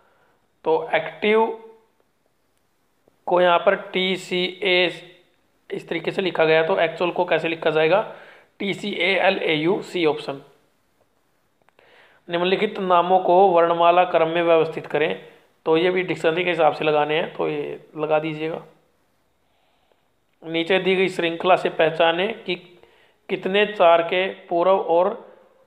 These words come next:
के बाद संख्याएं हैं, तो ये तीन। सबसे हाल ही की तारीखों को जल्द के हिसाब से व्यवस्थित करें, चार, पाँच, दो, तीन, एक।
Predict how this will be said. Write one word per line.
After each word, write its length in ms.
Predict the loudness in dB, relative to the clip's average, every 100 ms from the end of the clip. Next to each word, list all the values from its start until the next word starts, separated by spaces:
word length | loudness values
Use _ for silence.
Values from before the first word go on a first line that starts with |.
| -4
के 180 | -2 2
बाद 600 | 4 4 4 -4 -10 -14 -6
संख्याएं 440 | -6 -2 0 0
हैं, 240 | -2 -6 -12 -20 _ -20 -20 _ _ -2
तो 100 | 0
ये 140 | 0
तीन। 440 | -4 -6 -6 -8 -16 _ _ _ _ _ _ _ _ _ _ _ _ _ _ _ _ _ _ _ _ _ _ -8
सबसे 320 | -6 0 2
हाल 280 | 4 4 4
ही 240 | -2 -4
की 200 | -6 -8
तारीखों 440 | -2 0 0 -2 -2
को 240 | 0 0
जल्द 260 | 0 -2 -4
के 220 | -2 -2 -4 -12 -20 _ _ _ _ _ _ -20 -20 _ _ _
हिसाब 380 | -12 -6 0 0
से 140 | 2 2
व्यवस्थित 400 | 4 2 -6 -2
करें, 260 | 0 2
चार, 200 | 2 2
पाँच, 280 | 2 0 2
दो, 140 | 0
तीन, 220 | 0 -4 -4
एक। 280 | -6 -6